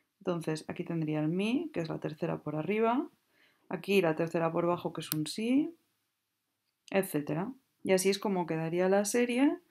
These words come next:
a cuatro voces. A partir de aquí iría enlazando ya con normalidad y sin faltas. Si os lía pensar lo de la tercera abajo, tercera arriba o al revés,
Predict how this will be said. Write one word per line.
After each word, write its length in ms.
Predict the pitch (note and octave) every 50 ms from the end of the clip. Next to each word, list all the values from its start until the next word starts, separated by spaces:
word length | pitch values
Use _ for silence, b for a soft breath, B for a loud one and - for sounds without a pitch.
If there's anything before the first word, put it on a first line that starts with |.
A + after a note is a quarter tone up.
| b b b b
a 120 | - F#3 F#3
cuatro 300 | F#3 F3+ E3 D#3+ D3 C#3+
voces. 480 | C#3+ D3 D3 - E3 F3 F#3 - - _
A 160 | - E3+ D#3
partir 300 | - E3 D#3+ E3+ F3 E3
de 80 | F#3 F#3+
aquí 400 | F#3 F#3 G#3+ G#3+ A#3+ D#4+ B B B B B B
iría 300 | - F#3 F3+ E3+ F3 E3
enlazando 520 | D#3+ D#3+ D#3 D#3 D#3 D#3+ D#3 D#3 E3 D#3+
ya 240 | D#3 D#3 D#3+ F#3 F#3
con 200 | G3+ F#3 E3+ D#3+
normalidad 640 | D3+ D3 D3 C#3+ C#3+ C#3+ D3 D3+ D3+ E3+ F#3+ G#3+ -
y 100 | A#3+ A3
sin 180 | F3+ E3 D#3 C#3+
faltas. 560 | - - C#3+ C#3 - - - - - - _ _ _ _ _ B B B B B B B
Si 180 | _ - - G3
os 120 | F#3 F#3
lía 300 | G3 G3 G#3 A3+ B3+ C4+
pensar 420 | C4+ B3+ A3+ A3 A3 A#3+ A#3+ A#3+ G#3
lo 140 | F3+ E3+ E3
de 80 | D#3+
la 160 | D#3+ D#3+ D#3
tercera 380 | - F3 E3 - - F3+ F#3 F#3+
abajo, 340 | F#3 F#3+ G3+ G3+ G3+ G3 F#3+
tercera 340 | F#3+ F#3 F#3 F#3+ F#3 F3 F3+
arriba 360 | F#3+ A3+ A#3 G#3 F3 - -
o 140 | - D#3 D3
al 100 | C#3+ -
revés, 640 | - - D3+ D#3 F3 G3 G#3 G#3+ A#3 D4 D4+ -